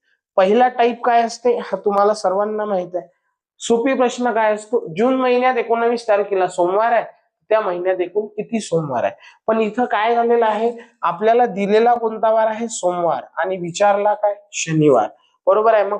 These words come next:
कशावर लक्ष ठेवायचं? जो विचारला, विचारला कोणता? शनिवार.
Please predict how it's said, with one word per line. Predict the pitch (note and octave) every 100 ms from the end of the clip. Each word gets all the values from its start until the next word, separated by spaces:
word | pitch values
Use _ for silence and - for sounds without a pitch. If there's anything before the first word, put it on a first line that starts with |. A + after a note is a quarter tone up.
| G#3
कशावर | G3+ B3+ B3 C4
लक्ष | B3+ A3+ -
ठेवायचं? | B3 B3 A#3 A3+ A3+ B3+ - - _ D#3
जो | B3 G3
विचारला, | G3+ - C4+ B3+ G3+ C#3+ - _ _
विचारला | D#3+ F3+ G#3+ C4 C4 C4+ C4+
कोणता? | C4+ C4 B3+ C4 C4 -
शनिवार. | G#3 G3 G#3+ F3